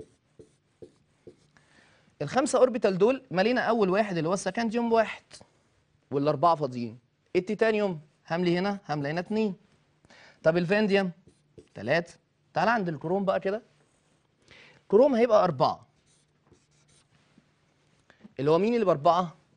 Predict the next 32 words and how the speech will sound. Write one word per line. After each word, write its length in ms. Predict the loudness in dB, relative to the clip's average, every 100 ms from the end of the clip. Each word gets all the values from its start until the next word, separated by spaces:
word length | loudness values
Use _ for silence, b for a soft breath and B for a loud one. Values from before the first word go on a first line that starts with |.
| _
تلاتة 280 | -14 -8 -6
دي. 280 | -4 -6 -8 _ _ _ _ _ _ _ _ b b b b 0
العنصر 400 | 2 0 -4 -4
ده 160 | -4
في 100 | -6
الطبيعه 520 | -6 -4 -2 -2 -4 -10 _
لقوا 220 | -6 -2 -2
ان 60 |
هو 140 | -2 -2
بيغير 640 | -2 0 -2 0 -2 -2
طبيعه 440 | -4 -6 -4 -6 -6
التوزيع، 520 | -4 -4 -4 -6 -8 _ _ _ _ _ B -20 -8
عشان 460 | -4 -2 -2 -4
عندي 520 | -2 -4 -4 -4 -8 -4
نقطتين 460 | -4 -4 -4 -4 -4
مهمين 400 | -6 -4 -4 -4
جدًا 320 | -4 -6 -10
وهتتسال 420 | -8 -8 -4 -4
عنهم 340 | -4 -6 -8
سؤال 500 | -8 -8 -4 -2 -4 -8
مؤكد 340 | -4 -4 -4 -8
في 80 | -8
الثانويه 200 | -10 -8
العامه، 220 | -10 -14 -20 _ b b b b -6
ان 140 | -4
التلاتة 400 | -4 -4 -4 -4
دي 260 | -4 -4 -6
بالنسبه 520 | -6 -4 -4 -4 -2 -2
لك 160 | -2
او 140 | -4 -2
اي 260 | -4 -6 -10 _
مستوى 500 | -10 -10 -4 -4 -4